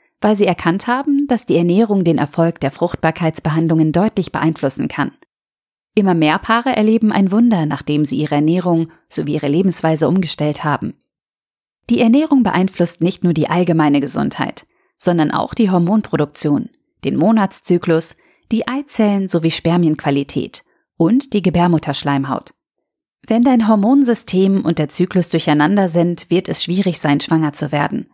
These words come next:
Der Zyklus ist übrigens eine direkte Rückmeldung des Körpers, wie es dir geht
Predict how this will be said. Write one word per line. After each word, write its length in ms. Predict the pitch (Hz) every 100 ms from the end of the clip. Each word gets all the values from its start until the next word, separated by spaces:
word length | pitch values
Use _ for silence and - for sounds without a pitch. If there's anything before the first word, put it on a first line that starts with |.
| _ _ _ _ _ -
Der 120 | 165
Zyklus 480 | - 160 - 214 -
ist 200 | 180 -
übrigens 460 | 185 - 180 185 -
eine 220 | 170 160
direkte 460 | 170 175 - 190
Rückmeldung 520 | 190 - 175 165 160 151
des 160 | 151
Körpers, 600 | - 156 156 156 - - -
wie 140 | 165
es 120 | -
dir 120 | 160
geht 400 | 135 175 175 -